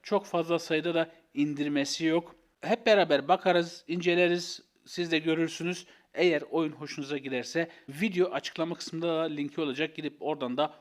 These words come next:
oyunu kendi telefonunuza kurup oynayabilirsiniz. Değerli arkadaşlarım,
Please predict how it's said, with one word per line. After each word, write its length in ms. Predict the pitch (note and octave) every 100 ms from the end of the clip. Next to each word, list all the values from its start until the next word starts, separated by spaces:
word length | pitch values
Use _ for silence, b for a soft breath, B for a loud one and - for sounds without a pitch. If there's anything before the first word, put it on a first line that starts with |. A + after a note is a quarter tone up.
| _
oyunu 280 | C#3+ C#3 B2
kendi 240 | C#3+ C#3
telefonunuza 680 | C3+ C#3 C3 B2+ A#2+ G#2+ - - _ -
kurup 340 | F3 C#3+ - b b
oynayabilirsiniz. 880 | - D3 B2 A#2+ A2 F#2+ F2+ F2 - _ b b
Değerli 180 | F3 A#3
arkadaşlarım, 580 | A3 G#3 G3 G3 G3